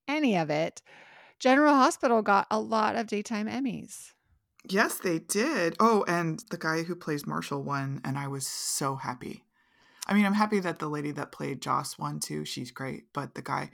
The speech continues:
Speaker 1: And
Speaker 2: that played
Speaker 1: Epiphany.
Speaker 2: Marshall,
Speaker 1: I thought that was
Speaker 2: I
Speaker 1: very
Speaker 2: know.
Speaker 1: sweet.
Speaker 2: Oh my God. I know. I sort of wish, and this could be controversial, like, I love Sonia Eddy, don't get me wrong, and I'm very sad she died, don't get me wrong.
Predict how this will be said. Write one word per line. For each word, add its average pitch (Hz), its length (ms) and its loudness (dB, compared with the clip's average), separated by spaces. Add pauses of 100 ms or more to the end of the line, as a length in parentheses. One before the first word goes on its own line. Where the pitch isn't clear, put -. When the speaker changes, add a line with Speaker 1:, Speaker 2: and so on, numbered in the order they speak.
(120)
Speaker 1:
And 285 220 0
Speaker 2:
that - 160 0
played - 160 6
Speaker 1:
Epiphany. 233 480 -2
Speaker 2:
Marshall, - 140 -10
Speaker 1:
I 185 40 -6
thought 185 140 -8
that 147 120 -6
was 160 120 -8
Speaker 2:
I 151 40 -6
Speaker 1:
very - 120 -4
Speaker 2:
know. - 80 -4
Speaker 1:
sweet. - 520 -14 (280)
Speaker 2:
Oh 160 140 -8
my - 260 -10
God. - 340 -16 (520)
I 147 80 -8
know. 139 320 -10
I 202 40 -6
sort 220 340 -2
of 254 140 -4
wish, 208 380 -2
and 147 140 -6
this 151 160 -8
could 143 200 -12 (160)
be 135 120 -8
controversial, 131 880 -8 (100)
like, 160 140 -6
I 160 100 -2
love 151 460 -2
Sonia 143 340 -4
Eddy, 135 160 -6
don't 139 160 -10
get 131 140 -8
me 156 80 -6
wrong, 131 280 -4
and 135 120 -8
I'm 131 100 -10
very 139 180 -10
sad 139 240 -8
she - 160 -10
died, 120 360 -8
don't - 120 -20
get - 120 -16
me 120 80 -8
wrong. 107 300 -12